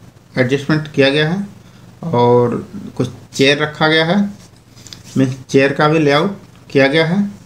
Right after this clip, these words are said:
फर्नीचर लेआउट किया गया है। देखिए, एक सीनरी यहाँ पे लगाया गया है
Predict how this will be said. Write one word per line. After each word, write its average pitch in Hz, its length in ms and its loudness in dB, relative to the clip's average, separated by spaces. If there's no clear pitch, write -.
फर्नीचर 139 420 2
लेआउट 147 280 2
किया 151 140 2
गया 151 160 2
है। 170 100 0
देखिए, 131 300 0
एक 127 240 2
सीनरी 156 520 2
यहाँ 139 320 -4
पे 143 180 2
लगाया 131 320 2
गया 151 220 0
है 175 140 -2